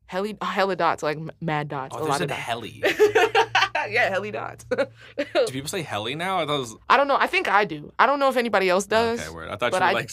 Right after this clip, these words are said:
Speaker 1: I
Speaker 2: saying some, like,
Speaker 1: <laughs> like some, no,
Speaker 2: some
Speaker 1: no.
Speaker 2: biological term that I don't know. I'm like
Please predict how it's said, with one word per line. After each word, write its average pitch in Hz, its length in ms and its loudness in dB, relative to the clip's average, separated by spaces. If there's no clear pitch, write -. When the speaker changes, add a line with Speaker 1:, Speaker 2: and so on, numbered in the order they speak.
Speaker 1:
I 208 60 2
Speaker 2:
saying 123 160 -2
some, 117 180 -4
like, 107 280 -4
Speaker 1:
<laughs> 320 580 2
like 214 160 -10
some, 196 280 -6
no, 202 80 -12
Speaker 2:
some 175 180 0
Speaker 1:
no. 139 40 -4
Speaker 2:
biological 107 640 2
term 104 400 0
that 107 120 0
I 107 120 4
don't 110 180 0
know. 104 260 2
I'm 104 60 -6
like 101 200 -4